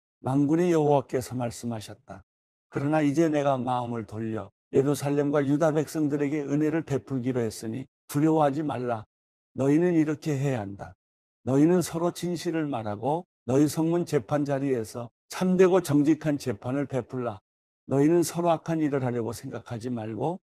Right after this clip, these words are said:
거짓 맹세하기를 좋아하지 말라. 이런 모든 것은 내가 미워하는 것이다. 나 여호와의 말이다. 만군의 여호와께서 내게 말씀하셨다. 만군의 여호와가 이렇게 말한다. 넷째 달과 다섯째 달과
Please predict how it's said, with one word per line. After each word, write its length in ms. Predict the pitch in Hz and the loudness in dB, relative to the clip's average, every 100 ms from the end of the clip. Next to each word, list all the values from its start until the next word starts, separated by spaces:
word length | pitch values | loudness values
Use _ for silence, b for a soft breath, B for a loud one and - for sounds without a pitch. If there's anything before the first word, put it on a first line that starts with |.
| _ | _
거짓 300 | - 135 143 | -2 0 2
맹세하기를 760 | 160 147 151 139 147 139 143 143 | 2 4 2 2 2 2 0 -2
좋아하지 440 | - 127 131 120 | -2 0 0 -2
말라. 460 | 139 131 113 107 101 _ _ _ _ - | -4 -4 -4 -6 -10 _ _ _ _ 0
이런 260 | 143 165 | 2 4
모든 280 | 170 156 156 | 4 4 4
것은 320 | 165 - 160 | 2 0 0
내가 220 | 139 139 143 | 2 2 2
미워하는 480 | 139 147 143 147 | 2 2 2 0
것이다. 460 | 147 113 - - 101 _ _ _ _ _ | -4 -6 -10 -16 -18 _ _ _ _ _
나 260 | 139 156 | 0 2
여호와의 440 | 170 170 165 165 180 | 4 2 0 -2 -2
말이다. 440 | 147 104 98 - _ _ _ _ | -4 -6 -10 -16 _ _ _ _
만군의 540 | - 131 147 156 170 165 | -4 2 4 4 4 6
여호와께서 840 | 139 139 120 - 113 - 120 117 _ _ | 6 6 2 -2 -8 -6 -10 -10 _ _
내게 320 | - 131 135 | -4 0 2
말씀하셨다. 920 | 139 127 110 131 117 101 107 _ 92 - _ _ _ _ | 2 0 -4 -6 -6 -8 -14 _ -20 -20 _ _ _ _
만군의 560 | 123 139 143 160 170 160 | -2 2 4 4 4 4
여호와가 640 | 135 139 127 113 104 - _ _ | 4 4 2 -2 -8 -10 _ _
이렇게 360 | 135 147 - 147 | 0 0 0 -4
말한다. 600 | 123 104 104 98 104 101 _ _ _ _ - | -4 -6 -12 -14 -16 -16 _ _ _ _ -4
넷째 360 | 135 135 180 | -4 0 2
달과 360 | 180 180 165 175 | 2 2 0 -2
다섯째 480 | 139 147 175 185 170 | -4 -8 -8 -8 -6
달과 420 | 127 110 120 | -6 -6 -8